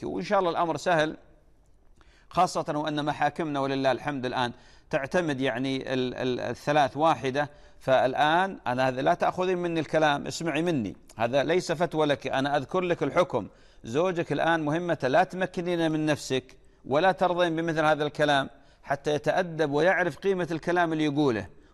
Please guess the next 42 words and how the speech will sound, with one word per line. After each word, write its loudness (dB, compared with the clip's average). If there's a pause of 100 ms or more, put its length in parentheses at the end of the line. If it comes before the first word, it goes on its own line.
وبعدين -2
قولي 0
له: 4
"روح -2
جيب 0
لي 0 (120)
ورقة 2
من -2
المحكمة". -2 (380)
يذهب 2
إلى 0
المحكمة -4
ما 4
دمت 2
في 0
العدة، 0 (320)
ويقول: 2
"والله 4
أنا 0
حصل 0
مني -2
كذا 2
وكذا 2 (280)
وأنا 0
أريد 0
أراجع 2
زوجتي". -4
يراجعونها 0
له، -2 (220)
يحسبون -2
عليه 2
طلقة 0
واحدة 2
فيما 0
أظن، 2 (320)
وأحسب، -2
لأن -2
هذا 0
هو 2
الآن 0
الموجود -2
تقريبًا، -2